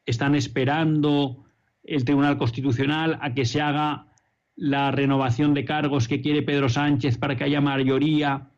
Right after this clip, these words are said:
de jueces nombrados por el Partido Socialista y, por tanto, asegurarse un veredicto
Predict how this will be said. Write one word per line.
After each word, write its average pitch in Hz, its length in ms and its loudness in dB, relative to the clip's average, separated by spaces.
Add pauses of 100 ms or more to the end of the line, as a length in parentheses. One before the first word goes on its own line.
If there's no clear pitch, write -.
(420)
de 135 420 0
jueces 139 600 0
nombrados 139 640 0
por 139 180 -2
el 135 80 2
Partido 135 380 0
Socialista 139 560 0
y, 147 80 0
por 127 240 -2
tanto, 147 280 2
asegurarse 135 520 0
un 139 80 2
veredicto 139 580 0